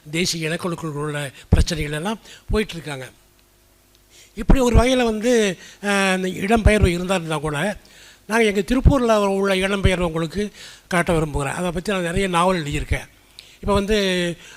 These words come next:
உலகமயமாக்கலுக்கு பிறகு பார்த்தீங்கன்னா, அஹ், சாதாரண சிறு தொழில்கள், விவசாயம், அப்புறம் கைத்தறி தொழில்கள், இதெல்லாம்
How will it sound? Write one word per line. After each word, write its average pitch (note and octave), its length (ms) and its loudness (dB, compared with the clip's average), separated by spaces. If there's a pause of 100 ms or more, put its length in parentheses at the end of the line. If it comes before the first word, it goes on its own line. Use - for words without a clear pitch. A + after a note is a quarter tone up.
(120)
உலகமயமாக்கலுக்கு F#3 840 0
பிறகு F3 280 0
பார்த்தீங்கன்னா, D#3+ 460 -2 (640)
அஹ், F3 140 -2
சாதாரண A3+ 520 2
சிறு G#3+ 220 2
தொழில்கள், E3 480 0 (180)
விவசாயம், D#3 600 4 (360)
அப்புறம் E3 300 -6
கைத்தறி F3 280 -2
தொழில்கள், D#3 340 2
இதெல்லாம் F#3+ 380 -2